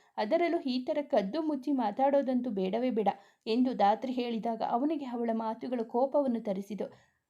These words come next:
ತಡೆದುಕೊಳ್ಳಲು ಆಗದೆ ಅವಳ ಕೆನ್ನೆಗೆ ಬಾರಿಸಿದ. "ಥ್ಯಾಂಕ್ಸ್ ಅರ್ಜುನ್, ಹೊಡೆದಿದ್ದಕ್ಕೆ. ನಾನು ಏನು ತಪ್ಪು ಮಾಡಿದ್ದೆ ಅಂತ ನನಗೆ ನೀನು ಹೊಡೆದೆ? ನೀನು ನನ್ನ ಇನ್ನು ಮರೆತೇ ಇಲ್ಲ. ಇನ್ನು ನಿನಗೆ ನನ್ನ ನೆನಪು ಇದೆ. ಆದರೆ ಯಾಕೆ ನಾನು ನಿನಗೆ ಪರಿಚಯ ಇದ್ದರೂ ಇಲ್ಲದೇ ಇರೋರ ಥರ ನಾಟಕ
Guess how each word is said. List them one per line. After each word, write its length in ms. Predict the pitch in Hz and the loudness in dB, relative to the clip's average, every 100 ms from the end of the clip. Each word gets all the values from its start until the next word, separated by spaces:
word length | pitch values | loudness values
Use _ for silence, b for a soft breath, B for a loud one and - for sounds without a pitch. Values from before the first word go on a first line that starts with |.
| _ | _
ತಡೆದುಕೊಳ್ಳಲು 680 | 269 320 359 349 269 240 233 | 2 4 2 2 2 2 2
ಆಗದೆ 420 | 240 214 269 240 | 2 0 0 0
ಅವಳ 180 | 240 233 | 0 0
ಕೆನ್ನೆಗೆ 420 | 240 247 285 240 | -2 -2 -2 -2
ಬಾರಿಸಿದ. 480 | 214 202 214 - 208 - | 2 2 0 -2 -4 -4
"ಥ್ಯಾಂಕ್ಸ್ 420 | 247 214 254 262 | -2 0 0 -2
ಅರ್ಜುನ್, 400 | 226 185 226 247 - - | -6 -4 -4 -6 -8 0
ಹೊಡೆದಿದ್ದಕ್ಕೆ. 760 | 202 202 226 202 202 - - | 2 2 -2 -6 -8 -12 -6
ನಾನು 220 | 226 277 302 | 0 2 2
ಏನು 260 | 247 226 262 | 0 -2 -2
ತಪ್ಪು 260 | 254 269 | -4 -2
ಮಾಡಿದ್ದೆ 340 | 254 254 233 247 | 0 0 0 -2
ಅಂತ 160 | 247 247 | -2 -2
ನನಗೆ 300 | 220 220 254 | -2 0 2
ನೀನು 240 | 247 233 | 2 2
ಹೊಡೆದೆ? 320 | 220 208 233 247 B B - | -2 -2 -2 -6 B B -2
ನೀನು 260 | 262 330 | 0 2
ನನ್ನ 280 | 294 214 233 220 240 B B B _ | 2 2 4 2 0 B B B _
ಇನ್ನು 240 | 254 294 302 | 0 2 4
ಮರೆತೇ 400 | 220 185 269 262 | 4 4 0 0
ಇಲ್ಲ. 140 | 226 - - | 0 -2 -4
ಇನ್ನು 240 | 233 262 294 | 0 0 2
ನಿನಗೆ 300 | 240 233 285 | 0 0 0
ನನ್ನ 200 | 262 240 | 0 0
ನೆನಪು 400 | 233 208 208 269 | 0 0 -2 -4
ಇದೆ. 240 | 247 240 233 233 | -4 -4 -4 2
ಆದರೆ 360 | 220 240 349 | 2 2 0
ಯಾಕೆ 320 | 277 214 220 254 | 2 0 -2 0
ನಾನು 300 | 262 330 349 | 2 4 2
ನಿನಗೆ 300 | 294 269 277 | 2 0 -2
ಪರಿಚಯ 480 | 214 208 277 311 | -2 -2 -4 -2
ಇದ್ದರೂ 280 | 285 277 269 | 0 0 0
ಇಲ್ಲದೇ 340 | 214 226 262 302 | 0 0 0 0
ಇರೋರ 260 | 262 269 262 | 2 2 2
ಥರ 200 | 254 247 | 0 -2
ನಾಟಕ 360 | 226 214 247 | 0 -2 0